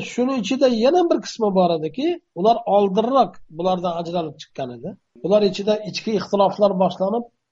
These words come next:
Namanganskiy, toshkentliklar alohida, Namanganskiy alohida bir shunaqa bir ichki kelishmovchilik bo'lib, buni ichidan, tarkibidan alohida chiqib ketgan mayda guruhlar bor edi har xil.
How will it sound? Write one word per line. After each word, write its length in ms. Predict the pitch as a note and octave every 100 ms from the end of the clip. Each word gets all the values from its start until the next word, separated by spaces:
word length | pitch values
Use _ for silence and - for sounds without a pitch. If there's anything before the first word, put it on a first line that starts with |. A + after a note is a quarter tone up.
| _ _ _ -
Namanganskiy, 1000 | E3 F3+ F#3 F3+ F#3+ F#3+ F#3 - F#3+ F3+ F3 _
toshkentliklar 960 | - D3+ - F#3+ F#3 F#3 F#3 F#3+ F#3 F#3 F3+ -
alohida, 580 | - E3 F#3 F#3 F3+ F#3 F#3 F3+
Namanganskiy 720 | E3+ E3+ F3 F3+ F3 D#3+ F#3+
alohida 420 | F3 F3 F3 F3 F3+
bir 120 | F3
shunaqa 360 | - F3 E3+ F3+
bir 160 | F3 - - _ -
ichki 360 | - C#3 - F#3+ F#3 G3+ D#3+
kelishmovchilik 760 | C#3+ E3+ E3+ E3+ F#3 D#3 E3+ E3+
bo'lib, 280 | E3 F#3 F#3+ - _ _ _ _ _ _ _ -
buni 260 | D#3 G3+ G3+
ichidan, 400 | F3+ F#3+ G#3 G3+ F#3
tarkibidan 600 | F#3 F#3 G3+ G3 G#3 G3+ - -
alohida 480 | - E3+ G3 G3+ G#3
chiqib 300 | G3 - - -
ketgan 380 | G#3+ - A#3 A#3 - _ _ _ _ _ -
mayda 260 | E3+ F#3+
guruhlar 480 | G#3 G#3 G3+ F#3+ A3+
bor 200 | G3+ D#3
edi 160 | B2+ B2
har 180 | A#2+ B2
xil. 160 | -